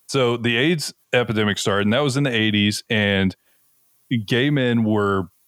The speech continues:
very, very, like, susceptible to this just being, uh, this killing huge groups of their, of their people. And essentially, they had gone through, and nobody was really doing anything yet.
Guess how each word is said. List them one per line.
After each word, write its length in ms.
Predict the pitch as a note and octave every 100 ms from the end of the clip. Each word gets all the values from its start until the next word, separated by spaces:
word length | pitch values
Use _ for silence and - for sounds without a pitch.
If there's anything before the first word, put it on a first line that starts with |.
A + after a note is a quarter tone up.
| _ _ -
very, 480 | F#2 A2+ C3 C#3 A#2
very, 680 | A#2 A2+ A2 G2+ F#2+ G#2 -
like, 300 | G#2+ G2 F#2
susceptible 720 | G#2+ - A#2 - G#2 G2+ F#2+
to 440 | - G#2+ F#2+ F#2+ G2 G2+
this 200 | A2+ A2
just 280 | - A2+ -
being, 340 | A2 G#2+ G#2 A2+
uh, 80 |
this 240 | G2 G#2+ -
killing 520 | - C3+ B2 F#2 E2+
huge 440 | - - B2 G2+
groups 320 | - G#2+ G#2 A2
of 80 |
their, 380 | F#2+ F2+ F2 F2+ _ _ _ _ _
of 180 | G2+ G2
their 120 | G2
people. 500 | - C3 C#3 F2+ F#2 -
And 200 | G#2 G#2+
essentially, 680 | F#2+ D#3+ F3 - G2+ G2+ - _ _ _ _ -
they 140 | A#2+
had 100 | A2
gone 300 | B2 D3 D#3+
through, 500 | - B2+ B2+ A#2 B2+
and 340 | G#2+ G2+ G#2 - _ _ _ _ _ _ _
nobody 380 | A#2+ A#2+ E3 G3
was 140 | D3 G#2+
really 300 | A#2+ C#3 G#2+
doing 340 | G#2+ G#2+ A#2+
anything 360 | B2+ C3+ D3 C#3+
yet. 300 | C#3+ D3+